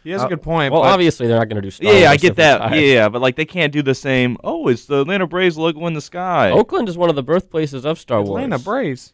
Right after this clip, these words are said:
Speaker 4: We were, we were just talking about the Braves doing fireworks, so I was
Speaker 3: Did
Speaker 4: talking
Speaker 3: you
Speaker 4: about
Speaker 3: know
Speaker 4: the
Speaker 3: that
Speaker 4: Braves
Speaker 3: the,
Speaker 4: now.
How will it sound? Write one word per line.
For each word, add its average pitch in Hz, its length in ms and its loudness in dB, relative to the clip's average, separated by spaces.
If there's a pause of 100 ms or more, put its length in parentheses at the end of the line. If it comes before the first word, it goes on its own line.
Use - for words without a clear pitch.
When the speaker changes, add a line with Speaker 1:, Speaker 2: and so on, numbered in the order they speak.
(200)
Speaker 4:
We 131 120 -10
were, 127 80 -4
we 113 60 -8
were 139 60 -4 (140)
just 120 100 -12
talking 127 160 -2
about 110 120 -4
the 98 80 -12
Braves 107 340 -4
doing 104 140 -10
fireworks, 85 680 -2
so 85 260 -8
I - 20 -10
was - 320 -16
Speaker 3:
Did 127 100 -8
Speaker 4:
talking 151 180 -2
Speaker 3:
you 165 60 4
Speaker 4:
about - 0 -
Speaker 3:
know 165 100 4
Speaker 4:
the 151 40 -2
Speaker 3:
that 151 60 -2
Speaker 4:
Braves 90 140 -6
Speaker 3:
the, 127 240 2
Speaker 4:
now. - 60 -14